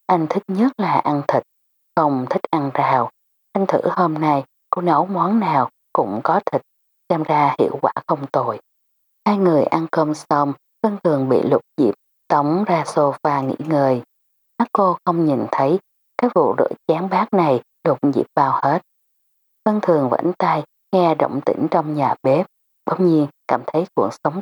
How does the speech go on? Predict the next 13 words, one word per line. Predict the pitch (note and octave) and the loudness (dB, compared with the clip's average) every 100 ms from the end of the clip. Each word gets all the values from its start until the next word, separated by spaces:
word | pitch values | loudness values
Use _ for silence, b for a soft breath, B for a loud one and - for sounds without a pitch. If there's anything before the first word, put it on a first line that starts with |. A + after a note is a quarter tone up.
| - | -2
thế | G#3+ | 0
này | A3 F#3+ C3+ A#2 _ _ | 0 0 0 -2 _ _
cũng | - C3+ A2 G#2+ | -2 0 -2 -4
rất | - - | -4 -4
tốt. | - C#3 F3+ _ _ _ _ _ _ _ | 0 0 0 _ _ _ _ _ _ _
Hôn | F#3 E3 D#3+ | 0 2 2
nhân | D#3 C#3+ C3+ _ - - | 2 2 -2 _ -6 -2
không | F#3 F3+ | 2 2
nhất | A#3 | 0
định | - D3+ - | 0 -2 -2
cần | - C#3 B2+ | -2 -2 -2
tình | C3+ B2 | -2 -2
yêu, | - C#3+ C3+ | 0 2 2